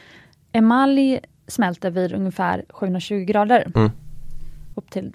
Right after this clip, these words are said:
Speaker 1: sjuhundratrettio, sjuhundrafyrtio så kan man ha in det ungefär. Hade vi i alla fall. Eh, och då har jag funderat på om jag nu ska, för jag skulle vilja prova att göra lite emaljsmycken och blanda in ädelstenar också.
Speaker 2: Mm.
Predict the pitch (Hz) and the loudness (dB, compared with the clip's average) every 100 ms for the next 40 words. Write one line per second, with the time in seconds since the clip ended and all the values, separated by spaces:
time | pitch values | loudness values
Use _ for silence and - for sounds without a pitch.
0 | 208 185 175 170 180 - - - - 196 | -4 -2 -2 -6 -8 -8 -8 -8 -6 -8
1 | 180 180 214 180 175 214 202 196 180 180 | -6 -8 -8 -10 -8 -8 -8 -6 -6 -6
2 | 180 - 196 190 202 285 403 _ - - | -6 -4 -2 4 6 6 4 _ -20 -20
3 | - 196 208 247 247 262 302 - - - | -8 0 4 4 4 2 0 -8 -20 -20
4 | - _ 240 240 233 - - 247 262 285 | -20 _ 6 8 6 4 4 4 6 6
5 | 302 233 247 214 185 - 202 185 - - | 6 4 2 4 2 0 -2 -2 -2 -6
6 | 202 196 196 208 202 196 185 - 190 180 | -2 0 0 0 0 0 -2 -2 -2 -2
7 | - 214 208 - 220 220 - 208 208 240 | 0 2 2 -2 -4 -4 -2 -2 2 2
8 | 277 277 262 262 214 - 175 185 180 180 | 2 2 0 2 0 -2 -4 -2 -4 -4
9 | 185 185 180 - 214 208 - 277 311 254 | -4 -2 -4 -4 -2 -2 -2 0 2 2
10 | 170 - - - 139 | 0 -4 -4 2 2